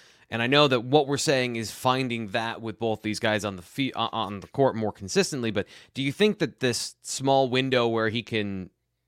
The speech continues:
you know, figure it out, do you think that helps? And I know we're not, again, I'm asking things that are going contrary to everything we're talking about in terms of,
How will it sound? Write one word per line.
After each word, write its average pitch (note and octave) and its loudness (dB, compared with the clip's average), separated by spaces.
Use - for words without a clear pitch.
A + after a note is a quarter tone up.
you G#2 -8
know, E2+ -10
figure D3+ 0
it B2+ 0
out, C#3+ 4
do A#2 -6
you C#3 -2
think C#3+ -2
that C3 2
helps? - -4
And A#2+ -2
I B2 0
know D#3+ 6
we're F3+ 6
not, F3 4
again, E3 4
I'm D#3 2
asking G3 4
things G#3 4
that D#3 8
are D3 8
going D3+ 4
contrary D3+ 4
to C3 2
everything C3+ 2
we're B2+ 2
talking D3+ 6
about B2 4
in A#2+ 2
terms C3 0
of, A#2 0